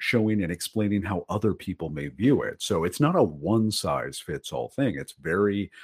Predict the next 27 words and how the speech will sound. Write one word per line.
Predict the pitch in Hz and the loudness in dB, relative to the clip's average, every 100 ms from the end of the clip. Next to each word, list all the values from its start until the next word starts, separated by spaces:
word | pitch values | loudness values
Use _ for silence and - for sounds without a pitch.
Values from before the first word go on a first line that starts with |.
| - | -10
uh, | 71 73 | -8 -8
customizable | - 131 - 107 90 120 82 69 62 | -8 -8 -4 -2 0 -2 -4 -8 -8
to | - 127 | -4 0
the | 117 | 0
person | - 92 80 - 67 80 | 0 -2 -2 -4 -6 -8
or | 90 | -8
to | - 123 113 | -4 -2 -2
the | 101 | -4
people | - 151 147 - - - _ - | -6 -6 -6 -8 -10 -14 _ 2
in | 123 110 | 4 4
the | 90 | 0
dynamic, | 71 62 - 101 131 123 - | -4 -8 -4 2 2 0 -6
which | 87 - | -6 -6
is | - | -8
great. | - 123 117 - - - - | 0 4 2 0 -16 -20 2
But | 202 160 | 6 8
definition-wise, | 147 135 131 - 95 71 65 67 - - - - | 8 8 6 4 0 -2 -2 -4 -10 -16 -14 -4
uh, | 85 - | -2 0
ethical | 127 - 113 | 0 0 0
non-monogamy | 110 95 87 87 80 82 73 73 | 0 -2 -4 -4 -6 -6 -8 -6
is | 71 - | -8 -6
kind | 98 73 | -4 -4
of | 71 | -2
that | 69 - | -2 -2
overall | 85 76 73 65 67 - | -6 -6 -6 -6 -6 -6
umbrella | 85 71 71 82 71 69 | -10 -8 -2 0 0 -4
term | - 67 64 57 | -8 -6 -8 -10